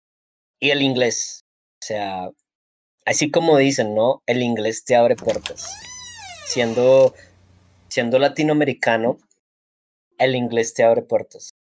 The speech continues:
Y esas puertas, la mayoría de, o sea, que abren son el call center.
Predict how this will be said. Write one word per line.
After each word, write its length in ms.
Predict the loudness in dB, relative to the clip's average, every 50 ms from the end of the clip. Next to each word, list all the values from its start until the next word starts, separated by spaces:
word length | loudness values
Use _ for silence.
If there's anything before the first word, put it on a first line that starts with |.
| _ _ _ _ _ _ -4
Y 240 | -2 0 2 4 4
esas 300 | 2 2 2 0 -2 -2
puertas, 840 | -6 _ 2 2 2 2 0 -2 -2 -2 -2 -2 -6 -12 -14 -18 -20 _ _ _ _ _
la 260 | -6 -2 0 0 0
mayoría 760 | 2 0 0 -2 0 0 -2 -2 -2 -4 -2 0 2 2 2
de, 760 | 2 2 0 0 0 0 0 -2 -2 -2 -4 -6 -8 -10 -14 _ _ _ _ _ _ _ _ _ _
o 40 | -10
sea, 260 | -6 -4 -4 -4 -6 -8 _ -20 _ _
que 140 | -2 0 2
abren 420 | 4 4 4 4 2 0 -2 -8 _ _ _
son 460 | -2 2 4 4 4 2 0 -4 _ _ _ _ _ _ _ _ _ _ _ _ _ _ _ _
el 200 | -6 -6 -6 -8
call 200 | -10 -12 -12 -12
center. 240 | -12 -12 -14 -16 -20